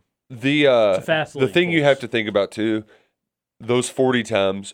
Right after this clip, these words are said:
Speaker 1: are only recorded when they're getting into the N F L and they've trained doing that one drill for, like, five months. They just run that over and over and they try to perfect
Speaker 2: I
Speaker 1: it.
Speaker 2: know, that's still
Speaker 1: Yeah.
Speaker 2: freakishly fast, though.
Speaker 1: Oh, yeah, it is fast.
Speaker 2: Four seven is nuts.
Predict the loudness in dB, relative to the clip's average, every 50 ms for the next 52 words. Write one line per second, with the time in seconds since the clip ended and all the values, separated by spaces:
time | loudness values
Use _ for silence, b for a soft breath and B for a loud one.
0 | _ -2 0 2 4 4 4 2 2 0 0 -2 -4 -2 -2 0 0 0 0 -2
1 | -2 -4 -6 -4 -4 -2 0 -2 -2 -2 -2 -2 -2 -2 -2 -4 -4 -6 -4 -4
2 | -4 -2 -2 -2 -2 0 2 2 2 2 2 0 -4 -6 -6 -6 -6 -6 -8 -8
3 | -6 -4 -4 -2 -4 -6 -8 -12 -16 -20 _ _ _ _ _ _ _ _ -4 -2
4 | -2 -2 0 0 -2 0 0 -2 -2 -2 -2 -2 0 0 0 -2 -4 -4 -2 -2
5 | 0 -2 -2 -4 -6 -6 -6 -6 -6 -8 -12 -14 -16 -16 -16 -20 -20 -20 _ _
6 | _ _ _ _ _ _ _ _ _ _ _ _ -6 -4 -4 -4 -4 -4 -2 -2
7 | -2 0 0 -2 0 0 0 -2 -4 -6 -10 -10 -10 -10 -10 -10 -12 -12 -10 -12
8 | -12 -14 -14 -20 -18 -16 -14 -14 -14 -14 -16 -18 -16 -16 -18 -18 -18 -18 -16 -12
9 | -10 -10 -10 -10 -10 -14 -16 -18 -20 -20 -20 -20 -20 -20 -20 -20 -20 -20 -20 -20
10 | -16 -12 -10 -10 -10 -12 -14 -20 -20 -20 _ _ _ _ _ _ _ _ -14 -12
11 | -12 -12 -12 -14 -16 -16 -18 -20 -20 -20 -20 _ -20 -20 -20 -20 -20 -20 _ -20
12 | -20 _